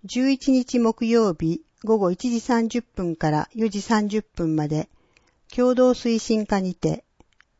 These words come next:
七、総合福祉相談。平日午前八時三十分から午後五時まで、福祉センターにて。八、心の電話三好。毎週土曜日、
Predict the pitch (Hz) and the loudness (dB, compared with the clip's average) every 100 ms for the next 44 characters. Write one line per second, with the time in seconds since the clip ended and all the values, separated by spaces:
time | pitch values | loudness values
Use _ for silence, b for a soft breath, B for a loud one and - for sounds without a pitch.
0 | _ _ _ _ 226 220 185 165 - _ | _ _ _ _ -4 -2 0 -2 -4 _
1 | - - 262 262 269 262 - 247 254 - | -14 -2 0 2 0 0 -2 -8 -8 -2
2 | 247 196 165 147 151 _ _ b b b | -2 2 2 0 -4 _ _ b b b
3 | - 262 254 240 - 226 226 - 240 226 | 2 4 4 2 -4 -4 -4 -4 -4 -2
4 | 202 180 170 - 240 226 233 226 214 233 | -2 -4 -6 -6 -6 -4 -2 -2 -4 -10
5 | _ 180 165 156 147 147 _ - 233 185 | _ -6 -4 -2 -2 -2 _ 0 2 2
6 | 185 - 165 143 156 - _ _ _ _ | -2 -4 -4 -4 -6 -8 _ _ _ _
7 | - - 240 262 277 254 226 190 165 156 | -16 -6 -4 0 2 0 0 0 2 0
8 | 151 - 147 - _ _ _ _ _ _ | -4 -4 -6 -8 _ _ _ _ _ _
9 | _ _ _ _ _ - 190 - 240 247 | _ _ _ _ _ -12 -10 -4 -2 -2
10 | - _ - _ _ - 226 285 269 226 | -4 _ -20 _ _ -8 0 2 2 0
11 | 170 175 175 170 165 175 170 180 - - | 0 0 0 0 -4 -4 -4 -4 -6 -4
12 | 170 - _ _ _ _ - 233 262 - | -4 -6 _ _ _ _ -4 -2 -2 0
13 | 269 247 233 240 240 196 165 165 | 0 4 4 6 4 2 -2 -6